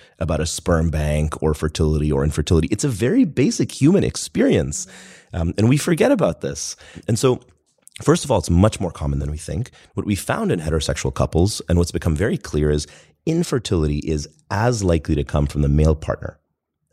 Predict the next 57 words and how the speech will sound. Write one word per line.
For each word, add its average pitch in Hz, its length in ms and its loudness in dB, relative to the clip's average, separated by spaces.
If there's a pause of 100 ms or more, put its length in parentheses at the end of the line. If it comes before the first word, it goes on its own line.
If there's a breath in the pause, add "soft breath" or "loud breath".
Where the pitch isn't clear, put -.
as 82 180 -2
it 71 80 -2
is 73 380 -2
from 71 160 -4
the 67 40 -4
female 62 280 -6
partner. - 340 -10 (400 soft breath)
And 80 160 -4
so - 80 -8
the 87 60 -2
stats 113 400 -2
are, 87 80 2
broadly 90 500 0
speaking, 73 440 -4
it's 76 100 -6
about 76 160 0
a 73 60 -2
third 107 440 0
male 73 220 2
factor 65 320 -6
infertility, 67 640 -4 (280 soft breath)
a - 80 -6
third 78 240 0
female 104 400 0
factor 69 360 -6
infertility, 67 640 -8
and 71 140 -6
about 71 160 -6
a 71 40 -4
third 80 320 -2
that 73 100 -2
is 65 120 -4
joint 76 540 0
or 71 160 -4
unexplained. - 580 -10 (460 loud breath)
So - 100 -6
what 87 60 -6
this - 160 -4
means 180 200 2
is, 76 140 0
it, - 260 -4
I 87 40 -4
mean, 82 80 -2
it 76 100 -4
takes, - 380 0
it 85 120 -10
takes 92 240 0
two 98 160 0
to 80 80 2
tango, 69 540 -2
right? 78 180 2
I 80 40 2
mean, 76 140 2
it, 71 220 -2
it 85 120 -2
literally 101 260 2
takes, 87 500 -2